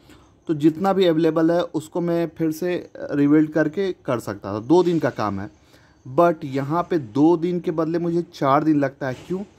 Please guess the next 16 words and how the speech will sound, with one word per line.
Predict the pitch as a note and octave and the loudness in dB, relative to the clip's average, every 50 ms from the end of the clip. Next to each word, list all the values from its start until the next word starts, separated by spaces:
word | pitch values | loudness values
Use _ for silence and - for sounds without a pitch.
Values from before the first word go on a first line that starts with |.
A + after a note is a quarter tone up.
| _ _ - _ _ _ _ - | _ _ -20 _ _ _ _ -6
क्योंकि | G#3 G#3 G3+ G#3+ | -6 -6 -2 -2
यही | G#3 G3 F#3+ G3 A3 | 2 2 2 2 2
जो | G3+ G#3+ G3+ | 0 -4 -8
छोटा | - - G3 F3+ F3 F#3+ F#3+ | -6 0 0 2 2 2 0
छोटा | - - G3 F#3 F#3 F3 | 0 -2 -6 -2 -2 -2
सारा | E3+ - - - E3+ F3 F#3 G3 F#3+ | -4 -4 -2 2 2 4 4 2 0
कंपोनेंट | - - E3 D#3+ D3+ E3 D#3 D#3 D#3+ D#3+ D#3 | -2 -2 -4 -2 0 0 0 0 0 -2 -4
को | - D#3+ | -6 -10
खोजना | D#3 - - C3 A#2 A2+ A2+ G#2+ | -10 -8 -6 -6 -6 -4 -4 -6
पड़ता | G2+ G#2 G2 F#2+ - G#2 G2 | -4 -6 -8 -8 -8 -10 -12
है। | G2+ A2 - - _ - - - - - - - _ _ _ _ _ _ _ - | -12 -12 -16 -20 _ -20 -20 -20 -20 -20 -20 -20 _ _ _ _ _ _ _ 4
एक | D#3+ D3+ D3 D3+ | 4 4 4 4
दिन | E3 E3 E3 | 2 2 4
आप | E3 D#3+ D#3 | 2 0 0
खोजेंगे, | - - D#3 D3+ D3+ D#3+ D#3+ D#3 D#3+ D#3 D#3 D#3 D#3 - _ _ _ - | 0 0 2 2 2 2 2 2 2 0 0 -2 -2 -6 _ _ _ -14
वो | B2+ A#2+ B2+ C3+ C3+ C3+ C3+ C3+ C3+ - - | -8 -2 0 2 2 4 4 2 0 0 -2